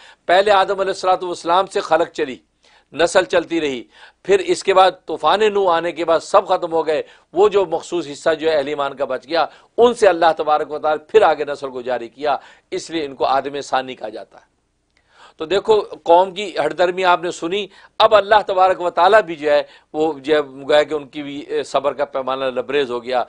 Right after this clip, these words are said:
कि, "ए पैगम्बर, अब इनमें कोई बचने वाला नहीं है।" "वला तुखातिबनी फिल लज़ीना ज़लमू",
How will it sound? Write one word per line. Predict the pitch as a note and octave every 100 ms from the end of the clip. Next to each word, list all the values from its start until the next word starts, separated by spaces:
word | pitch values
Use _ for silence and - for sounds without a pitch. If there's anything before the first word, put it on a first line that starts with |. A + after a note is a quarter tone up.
| - _
कि, | D3
"ए | C#3+ C#3 B2+ _ -
पैगम्बर, | B2+ C3 E3+ - - _ D#3+
अब | D3+
इनमें | D3 C#3
कोई | C3+ C3
बचने | B2+ B2+ B2
वाला | A2+ A#2+
नहीं | C#3+ C#3+
है।" | A2+ G2 - -
"वला | D3+ C#3+
तुखातिबनी | C#3+ - C3+ C3+ E3 D3+
फिल | C#3+ C#3+
लज़ीना | C#3 C3 C3+
ज़लमू", | A#2+ C3+ E3 F#3